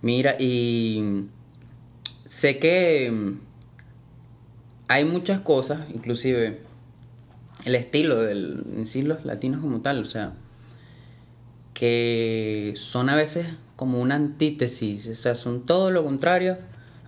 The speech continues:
a lo que puede tener como una esencia más parisina o más francesa del, en el tema de por lo menos la elegancia, la diplomacia, em,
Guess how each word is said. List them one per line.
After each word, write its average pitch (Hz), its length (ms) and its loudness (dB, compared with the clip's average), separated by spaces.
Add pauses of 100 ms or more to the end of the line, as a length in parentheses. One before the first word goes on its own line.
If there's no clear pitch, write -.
a 123 160 0
lo 123 320 2
que 117 160 -2
puede 123 880 2 (360)
tener 113 340 0
como 143 220 0
una 120 120 0
esencia 135 460 -2
más 131 200 0
parisina 131 880 0
o 107 100 0
más 110 640 -2 (640)
francesa 123 800 0
del, 104 420 0
en 113 120 0
el 110 140 0
tema 131 260 2
de 170 80 0
por 131 140 0
lo 117 120 0
menos 147 300 -2
la 147 160 2
elegancia, 131 1000 0 (400)
la 110 300 0
diplomacia, 117 1160 0 (720)
em, 107 1080 2